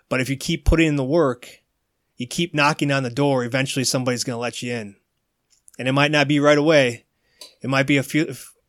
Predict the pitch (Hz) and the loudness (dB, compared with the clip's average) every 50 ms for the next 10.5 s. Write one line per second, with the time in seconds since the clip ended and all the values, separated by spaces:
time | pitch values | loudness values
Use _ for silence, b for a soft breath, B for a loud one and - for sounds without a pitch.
0 | _ _ _ - 135 - - - 160 160 156 156 156 160 151 139 131 143 147 147 | _ _ _ -14 -12 -10 -4 -2 0 0 2 4 4 4 4 2 2 2 2 2
1 | 151 151 147 151 165 160 147 131 127 120 113 - _ _ _ _ _ _ _ _ | 2 0 0 2 2 2 2 2 0 -4 -8 -14 _ _ _ _ _ _ _ _
2 | _ _ _ - 131 131 147 165 151 139 123 - - - - _ _ - 123 127 | _ _ _ -6 -2 2 4 6 6 4 4 -2 -8 -14 -20 _ _ -10 -6 -2
3 | 131 139 143 151 147 143 139 131 147 147 143 143 139 135 143 - 156 170 143 131 | 0 2 2 2 4 2 2 2 2 2 4 4 2 0 -2 2 2 4 4 4
4 | 117 107 - - - _ _ _ _ _ _ _ _ _ _ _ _ _ _ _ | -2 -6 -8 -14 -20 _ _ _ _ _ _ _ _ _ _ _ _ _ _ _
5 | - 131 123 139 143 156 156 139 143 131 127 143 151 151 139 - 127 - - 151 | -8 -8 -4 0 2 2 2 2 2 2 4 6 6 6 4 2 -4 -4 -2 0
6 | 151 139 - - 131 120 120 120 - _ _ _ - 151 135 - - 131 123 - | 0 0 -2 -2 -4 -6 -6 -10 -12 _ _ _ -6 -6 -6 -4 -4 -4 -4 -2
7 | - 147 147 147 139 135 - - 143 131 - - 147 131 135 135 139 135 131 135 | -2 -2 0 0 2 2 2 2 2 0 0 0 2 2 2 2 0 0 0 -2
8 | 123 - - 165 156 139 127 120 120 113 104 - - - b b b b b b | -8 -4 -4 -2 -2 -2 -2 -4 -6 -6 -6 -6 -6 -8 b b b b b b
9 | b b b b 120 117 - - 147 135 147 135 135 131 123 127 120 131 123 120 | b b b b -4 0 2 2 2 2 2 0 0 0 0 -2 -4 -4 -6 -6
10 | - 143 117 117 113 113 113 110 104 101 | -4 -4 -4 -4 -6 -8 -8 -10 -10 -12